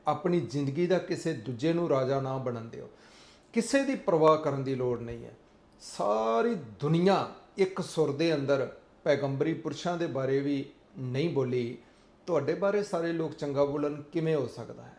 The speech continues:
ਤੋ ਖੈਰ, ਕਿਸੇ ਦੀ ਪਰਵਾਹ ਕਰਨ ਦੀ ਲੋੜ ਨਹੀਂ ਕਿ ਕੋਈ ਮੇਰੇ ਬਾਰੇ ਕੀ ਸੋਚਦਾ ਹੈ, ਕੀ ਬੋਲਦਾ ਹੈ। ਆਪਣੀ ਧੁਨ ਦੇ ਅੰਦਰ ਮਸਤ ਰਹੋ, ਆਪਣੇ ਰਾਹ ਦੇ ਉੱਤੇ ਚੱਲਦੇ ਰਹੋ।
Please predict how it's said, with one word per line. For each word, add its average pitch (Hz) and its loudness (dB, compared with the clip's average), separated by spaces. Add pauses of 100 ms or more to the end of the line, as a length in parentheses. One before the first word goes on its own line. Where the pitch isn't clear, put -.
(160)
ਤੋ 139 -4
ਖੈਰ, 139 -2
ਕਿਸੇ 165 -2
ਦੀ 143 -2 (1000)
ਪਰਵਾਹ 147 4
ਕਰਨ 165 0
ਦੀ 160 2
ਲੋੜ 131 0
ਨਹੀਂ 147 -2
ਕਿ 156 -2
ਕੋਈ 139 -2
ਮੇਰੇ 127 0
ਬਾਰੇ 139 0
ਕੀ 139 -4
ਸੋਚਦਾ 131 -4
ਹੈ, 143 4
ਕੀ 139 -2
ਬੋਲਦਾ 120 0
ਹੈ। - 0 (460)
ਆਪਣੀ 170 0
ਧੁਨ 127 -4
ਦੇ 143 2
ਅੰਦਰ 139 2
ਮਸਤ 131 -4
ਰਹੋ, 139 4
ਆਪਣੇ 127 -2
ਰਾਹ 127 0
ਦੇ 127 0
ਉੱਤੇ 120 -6
ਚੱਲਦੇ 117 -6
ਰਹੋ। 117 -14